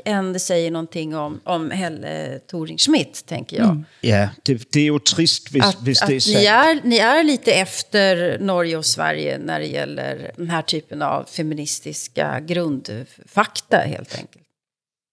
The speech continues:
Speaker 1: Eller objektiva
Speaker 3: Men, men
Speaker 1: grundfakta,
Speaker 3: vi, vi
Speaker 1: skulle jag säga.
Speaker 3: Hvi-, hvis den her bog skulle have en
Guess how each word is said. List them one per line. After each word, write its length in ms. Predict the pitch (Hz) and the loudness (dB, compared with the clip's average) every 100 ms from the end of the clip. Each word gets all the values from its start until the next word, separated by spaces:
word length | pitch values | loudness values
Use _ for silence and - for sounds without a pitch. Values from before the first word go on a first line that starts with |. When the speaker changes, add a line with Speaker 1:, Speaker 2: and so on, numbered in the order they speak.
| _ | _
Speaker 1:
Eller 140 | 180 175 | 2 4
objektiva 520 | 196 240 143 175 156 | 4 2 4 4 4
Speaker 3:
Men, 60 | 143 | 4
men 60 | |
Speaker 1:
grundfakta, 320 | 123 120 151 117 | 2 2 -2 0
Speaker 3:
vi, 40 | |
vi 40 | 139 | -2
Speaker 1:
skulle 200 | - 151 | -2 -10
jag 80 | |
säga. 200 | - - - _ _ _ _ _ _ _ _ _ - | -10 -14 -14 _ _ _ _ _ _ _ _ _ 4
Speaker 3:
Hvi-, 220 | 135 131 | 4 4
hvis 240 | 131 117 | 0 2
den 180 | 160 190 | 4 4
her 120 | 214 | 4
bog 320 | 135 147 143 | 4 0 0
skulle 200 | - - 117 | 0 2 2
have 80 | |
en 160 | 123 120 | 2 -4